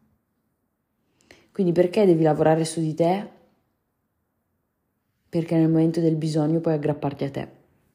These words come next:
Perché tu puoi salvarti la vita. Perché tu puoi tirarti fuori dall'anno più sbagliato della tua vita.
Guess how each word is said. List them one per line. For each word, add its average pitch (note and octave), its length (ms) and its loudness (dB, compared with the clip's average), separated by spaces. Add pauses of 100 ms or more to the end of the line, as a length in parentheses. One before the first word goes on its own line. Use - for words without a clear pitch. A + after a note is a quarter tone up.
(600)
Perché E3+ 320 0
tu B3+ 360 0 (520)
puoi D#3 340 2
salvarti D3 540 -2
la D3 100 0
vita. C#3 340 -6 (1700)
Perché D#3+ 340 -4
tu - 340 -2 (200)
puoi F3 180 2
tirarti D3+ 400 -2
fuori D3+ 300 0
dall'anno C#3+ 420 2
più C#3+ 120 -6
sbagliato C3+ 440 -2
della C3+ 140 -2
tua C3+ 140 -6
vita. C3+ 420 -8